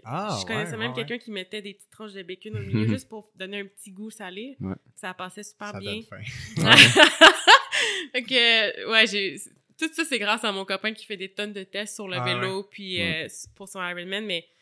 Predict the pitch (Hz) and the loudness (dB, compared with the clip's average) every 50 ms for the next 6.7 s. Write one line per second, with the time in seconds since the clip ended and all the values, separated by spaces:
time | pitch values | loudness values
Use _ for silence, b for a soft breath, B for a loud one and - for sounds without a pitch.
0 | b b b b b - - 254 220 208 208 208 208 226 247 262 254 - - 120 | b b b b b -6 -6 -6 -4 -2 -4 -4 -2 -2 -2 -2 -2 -4 -6 -10
1 | - - _ _ _ - - _ _ _ _ - 185 208 196 185 180 175 - - | -14 -16 _ _ _ -20 -20 _ _ _ _ -14 -10 -8 -6 -6 -6 -6 -10 -14
2 | 180 170 _ - - _ - - 208 196 190 190 - 202 202 208 220 214 202 180 | -20 -20 _ -20 -20 _ -16 -12 -10 -10 -10 -8 -10 -10 -8 -8 -8 -10 -10 -10
3 | - 226 226 220 202 196 - 180 - 175 165 - - 190 - 208 214 214 214 190 | -10 -10 -10 -10 -10 -12 -14 -14 -14 -14 -14 -14 -14 -14 -14 -14 -12 -12 -12 -12
4 | 170 156 160 165 190 180 180 170 185 180 185 185 185 180 175 175 170 175 170 170 | -12 -12 -12 -14 -14 -14 -16 -16 -16 -16 -16 -16 -16 -18 -18 -18 -18 -18 -18 -18
5 | 165 - - 175 165 165 160 165 _ - - - 180 180 - - - 196 190 _ | -20 -20 -20 -20 -20 -20 -20 -20 _ -20 -18 -18 -18 -18 -20 -20 -20 -20 -20 _
6 | _ _ 202 185 170 - - - 190 185 185 185 _ - | _ _ -20 -18 -18 -18 -18 -18 -18 -18 -18 -20 _ -20